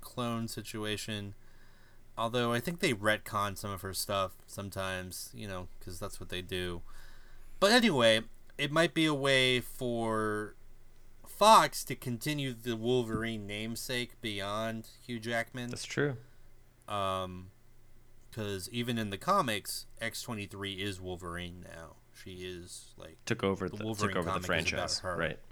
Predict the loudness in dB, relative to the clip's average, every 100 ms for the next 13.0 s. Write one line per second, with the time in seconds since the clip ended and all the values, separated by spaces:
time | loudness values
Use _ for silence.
0 | -20 -20 -18 -16 -12 -10 -12 -16 -18 -20
1 | -18 -4 0 2 0 -12 -20 -20 -20 -20
2 | -20 -20 -20 -8 2 4 6 4 2 0
3 | -2 -2 -2 -4 -4 -10 -20 -20 -6 0
4 | 4 6 4 2 2 0 -2 0 0 2
5 | 2 2 0 -8 -16 -20 -16 -10 -6 2
6 | 4 6 4 0 -12 -18 -18 -20 -6 4
7 | 8 8 8 8 10 10 8 4 4 4
8 | 6 6 6 4 4 4 4 4 0 0
9 | 0 -2 -6 -6 -6 0 2 4 4 4
10 | 2 4 4 4 2 2 6 12 12 12
11 | 10 8 6 6 8 8 8 8 8 6
12 | -4 -6 -12 -16 -4 0 4 6 6 4